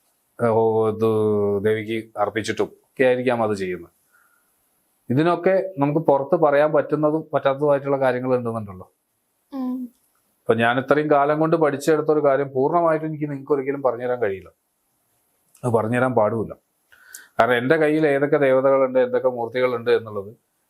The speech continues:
Speaker 1: അത് എൻ്റെ മാത്രം രഹസ്യമാണ്. എനിക്ക് ഒരു ഭാര്യ ഉണ്ടെങ്കിൽ ആ ഭാര്യയോട് പോലും എനിക്കത് പറയാനുള്ള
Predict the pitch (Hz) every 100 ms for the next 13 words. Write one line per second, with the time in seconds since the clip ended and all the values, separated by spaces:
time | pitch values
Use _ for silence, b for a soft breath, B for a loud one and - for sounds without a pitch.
0 | - 143 143 160 170 143 139 139 117 101
1 | - 90 - _ _ _ _ _ _ _
2 | _ _ _ _ _ _ _ _ - 113
3 | 117 139 135 131 120 120 135 131 123 123
4 | 110 110 120 139 135 131 127 120 117 113
5 | 107 107 110 113